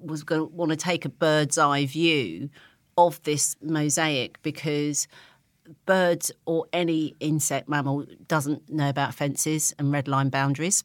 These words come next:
that we have. So let's just imagine so that we can really sort of get a visual going on here. So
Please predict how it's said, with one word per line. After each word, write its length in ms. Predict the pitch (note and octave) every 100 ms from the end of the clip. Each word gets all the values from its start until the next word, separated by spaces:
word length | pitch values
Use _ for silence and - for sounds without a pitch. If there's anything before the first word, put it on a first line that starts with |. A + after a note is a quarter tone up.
| -
that 180 | - F#3
we 160 | F#3 F3+
have. 500 | D#3+ G#3+ F3 C3 C3
So 320 | - F3+ F3 - - - _ _ _ -
let's 240 | A3+ G3
just 220 | - A3+ G#3+
imagine 420 | G3+ G3+ D#3 C#3
so 120 | D3+
that 100 | C#3
we 80 | D3+
can 200 | D#3 E3
really 260 | E3 D#3+ D#3 _ _ _
sort 200 | - D#3
of 80 | D#3
get 120 | E3
a 40 | D3+
visual 360 | F#3 F3+ F3
going 280 | D#3+ C#3+ C3
on 120 | B2+
here. 220 | C3 C#3
So 280 | C3 D3 D3